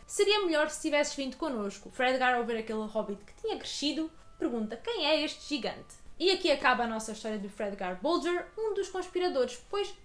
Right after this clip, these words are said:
é apenas isto que temos sobre ele. Nós também já temos aqui vídeos sobre os outros dois hobbits, Merry e Pippin, que também fui eu que gravei já há algum tempo. E é claro, pessoal, ainda vão sair vídeos sobre o Frodo, sobre Sam, sobre Bilbo,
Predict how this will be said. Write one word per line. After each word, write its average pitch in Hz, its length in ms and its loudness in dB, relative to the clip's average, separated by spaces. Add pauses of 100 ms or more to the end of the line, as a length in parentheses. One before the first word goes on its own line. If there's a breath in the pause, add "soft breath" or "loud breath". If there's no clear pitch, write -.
(180)
é 339 120 6
apenas 339 340 0
isto 226 280 -6
que - 60 -18
temos 214 300 -4
sobre 240 320 -2
ele. 190 280 0 (360 loud breath)
Nós 359 240 6
também 311 160 0
já 302 80 0
temos 262 200 -2
aqui 226 380 -6
vídeos 359 400 6
sobre 233 300 -4 (100)
os 440 140 0
outros 440 240 0
dois 427 220 -2
hobbits, 330 500 2 (280 loud breath)
Merry 320 440 6
e 359 80 4
Pippin, 311 320 -2
que 453 160 -4
também 403 260 0
fui 330 160 2
eu 359 60 2
que - 60 -6
gravei 302 300 2
já 277 160 2
há 277 120 8
algum 277 280 0
tempo. 190 400 -4 (400 loud breath)
E 339 100 6
é 339 80 10
claro, 262 280 4
pessoal, 247 260 0
ainda 277 300 -2
vão 220 140 -4
sair 190 300 -6
vídeos 185 260 -10
sobre 269 220 -6
o - 20 -2
Frodo, 381 540 0
sobre 349 320 -4
Sam, 311 300 -2
sobre 311 280 -6
Bilbo, 262 400 -4